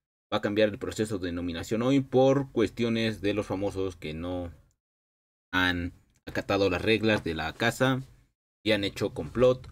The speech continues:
Y pues que las estrategias, una cosa es estrategia de ir por el más débil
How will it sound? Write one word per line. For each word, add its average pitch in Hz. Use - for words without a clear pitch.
Y 131
pues 85
que 85
las 85
estrategias, 104
una 107
cosa 107
es -
estrategia 113
de 90
ir 107
por 110
el 95
más 101
débil 135